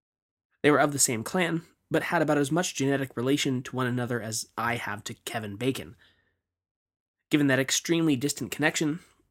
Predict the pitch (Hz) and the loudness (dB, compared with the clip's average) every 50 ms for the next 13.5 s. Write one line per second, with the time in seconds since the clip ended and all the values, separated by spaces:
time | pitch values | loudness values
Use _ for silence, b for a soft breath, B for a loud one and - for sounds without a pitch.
0 | _ - 175 - - 226 196 185 151 - 120 156 151 - - - 170 151 - 139 | _ -2 -2 0 2 2 2 0 0 0 -2 -2 0 0 0 2 0 0 0 -2
1 | 127 113 104 104 117 175 - _ - - 127 - 120 139 135 - - 156 151 160 | -2 -2 -4 -6 -6 -8 -10 _ -10 -10 -10 -6 -6 -6 -6 -2 -2 -2 -2 0
2 | - - 139 127 143 131 - - _ - 147 139 - - 151 127 117 - - - | 0 0 2 2 2 0 0 -4 _ -2 -2 -2 0 -4 -4 -4 -4 -6 -2 -2
3 | 147 151 147 - 104 95 156 185 - _ _ _ _ _ _ _ _ _ - - | -2 -2 -2 -4 -8 -8 -8 -8 -10 _ _ _ _ _ _ _ _ _ -2 0
4 | 214 202 208 202 - - - 147 190 - - - 214 190 - 190 175 - 175 160 | 2 4 2 2 2 2 2 2 2 2 -2 -2 -2 0 0 -2 0 2 2 2
5 | 147 139 - - 170 170 170 165 147 147 143 139 147 - - - - - 160 147 | 2 0 0 -4 0 2 2 2 4 4 4 4 2 2 -2 -8 -4 -2 0 -2
6 | - - - - _ _ _ _ _ _ _ _ - - 214 196 208 196 190 170 | -2 -4 -12 -20 _ _ _ _ _ _ _ _ 0 2 2 4 4 4 2 2
7 | 160 165 - 240 240 226 240 233 208 - - 202 180 165 123 107 107 156 214 - | 0 0 2 2 2 2 2 2 0 0 -2 0 0 0 0 0 0 0 0 0
8 | - - 185 160 135 127 117 127 135 147 120 90 67 60 - _ _ - - 127 | 0 -2 0 2 2 0 2 2 2 2 2 0 -4 -8 -14 _ _ -8 -4 -2
9 | 131 123 120 120 117 117 117 127 - _ _ _ - 139 135 135 117 107 98 90 | -2 0 0 0 0 0 -2 -4 -10 _ _ _ -4 -2 0 0 -2 -2 -4 -6
10 | - - 143 170 165 175 160 147 - - b b b b b b b b - 139 | -4 0 0 2 4 4 2 2 0 -4 b b b b b b b b 2 2
11 | 135 123 - - 185 185 185 - 170 156 123 120 123 - - 156 165 170 156 131 | 2 2 2 2 2 2 4 4 2 2 2 0 0 0 2 2 2 2 2 -2
12 | 120 120 131 113 107 85 - 120 120 104 101 - 139 143 143 135 127 - - - | -4 -2 -4 -4 -4 -2 -4 -4 -4 -6 -4 0 2 4 4 2 0 -2 -8 -12
13 | 107 - - 165 156 151 147 156 156 | -10 -4 0 2 2 2 2 0 -2